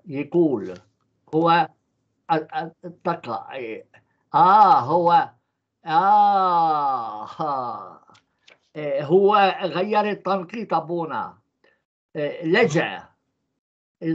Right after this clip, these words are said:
أبق يعني أبك، أبق إلى الفلك المشحون. آه، هو يقول، آه، هو إذا اتقى، هو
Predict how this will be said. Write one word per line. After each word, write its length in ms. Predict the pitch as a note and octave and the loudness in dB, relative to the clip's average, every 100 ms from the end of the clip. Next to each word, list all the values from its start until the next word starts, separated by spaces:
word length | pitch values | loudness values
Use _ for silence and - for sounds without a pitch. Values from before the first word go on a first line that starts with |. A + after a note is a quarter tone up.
| D#3+ - | -6 0
أبق 440 | - G#3+ E3+ - C3 D3 _ | 2 4 0 -2 -8 -10 _
يعني 520 | D3+ C3 C#3 D#3 D3 C3 - _ E3 | -8 -6 -6 -8 -12 -14 -20 _ -6
أبك، 600 | F3+ E3+ E3+ F#3+ F#3 - _ | -6 -6 -8 -8 -8 -12 _
أبق 540 | F#3 F3+ C#3 - E3 - | -6 -4 -6 -6 -8 -4
إلى 200 | F#3 F3 | -4 -2
الفلك 540 | D#3 C#3 E3 E3+ D3+ D#3 | -4 -4 -8 -8 -8 -8
المشحون. 920 | D3+ D3+ - - C3+ A2 G2 F#2 - _ _ _ _ _ _ _ - | -8 -8 -10 -14 -14 -14 -16 -20 -20 _ _ _ _ _ _ _ -2
آه، 120 | D3 | 0
هو 180 | D3 D#3+ | 2 0
يقول، 480 | D#3 F3+ F#3 F#3 - G3+ | 0 4 4 4 0 -2
آه، 240 | D#3 D3+ | 0 0
هو 340 | D#3 E3+ D3+ - _ _ - | 0 0 -2 -4 _ _ -6
إذا 200 | E3+ E3+ | 0 0
اتقى، 640 | D#3+ _ G#3 A3 C3 - C#3+ | -2 _ 0 0 -2 -2 -2
هو 380 | D#3+ E3+ F3+ | 0 0 0